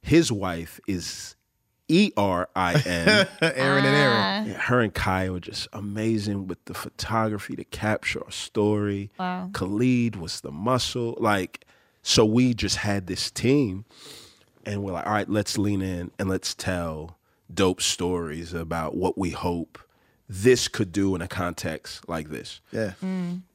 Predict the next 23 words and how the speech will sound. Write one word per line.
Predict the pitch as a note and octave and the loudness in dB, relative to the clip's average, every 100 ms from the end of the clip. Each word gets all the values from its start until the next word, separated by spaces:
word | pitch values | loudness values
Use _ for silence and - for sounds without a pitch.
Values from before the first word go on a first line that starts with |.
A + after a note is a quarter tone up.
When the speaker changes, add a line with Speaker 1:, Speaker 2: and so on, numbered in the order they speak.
| _ _ _ _ - _ - | _ _ _ _ -20 _ -8
Speaker 1:
And | G2 G#2 F#2 F2 D#2+ - - _ _ _ _ _ _ - | -2 0 0 -2 -6 -10 -20 _ _ _ _ _ _ -4
it, | A#2+ C3 - - | 0 0 -2 -4
it | G2+ G2+ | -2 -2
was | G#2 F#2 | -4 -4
like, | G2 G2+ - _ _ | -4 -4 -10 _ _
in | - A2 A2 A2 | -2 0 0 -2
the | G#2 | -6
providence | - G#2 A2 A#2 A2+ | 0 2 2 0 -2
of | A2+ | -2
the | G#2 | -2
Lord, | G2 G2+ C3+ A#2+ G2 - _ _ _ _ _ _ | -2 -2 -2 -4 -8 -14 _ _ _ _ _ _
um, | G2+ F#2+ G2 - - _ _ _ _ _ _ _ _ _ _ _ _ _ _ _ - | -4 -4 -6 -10 -16 _ _ _ _ _ _ _ _ _ _ _ _ _ _ _ 0
while | A#2+ A2 | 4 4
a | |
global | A2 A#2 A#2 B2+ | 6 4 4 2
pandemic | - A#2 G#2+ G#2+ A2 A#2+ - | 0 -2 -2 0 0 -2 -4
is | A#2+ - | -8 -8
terrible | - - C#3+ E3+ C3+ G2+ G2+ | -2 4 6 8 6 4 -4
to | - G#2 | -4 -6
start | - A#2+ A2+ | 0 2 2
a | |
coffee | - B2 A2+ A2+ | 0 0 0 -2
shop, | - - B2 G#2+ F2+ - | -4 0 2 2 0 -8